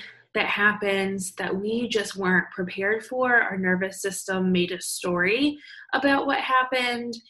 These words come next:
and therefore we feel unsafe, we feel unsettled, and it has affected our life. Trauma doesn't just impact the moment that it happens. Trauma,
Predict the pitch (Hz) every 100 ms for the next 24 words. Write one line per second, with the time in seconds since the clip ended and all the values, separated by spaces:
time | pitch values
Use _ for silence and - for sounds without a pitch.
0 | _ _ - 208 202 202 196 190 196 196
1 | 196 190 190 185 185 - 185 175 175 175
2 | 180 220 214 214 196 185 180 190 185 -
3 | 175 180 - 190 190 185 185 180 - _
4 | _ - 190 180 175 175 175 170 175 175
5 | _ _ _ _ _ _ _ _ 190 190
6 | 180 180 180 170 - 180 175 - 175 175
7 | 170 165 165 294 349 _ _ - - -
8 | - - 196 190 190 190 185 190 185 185
9 | _ _ 180 185 196 208 208 202 - 180
10 | 185 180 175 180 - - - - _ _
11 | _ _ - _ _ _ _ _ - 202
12 | 202 - - 196 196 - - 202 190 190
13 | 180 185 202 - 180 180 - - 185 185
14 | 269 330 320 - - 202 202 - 185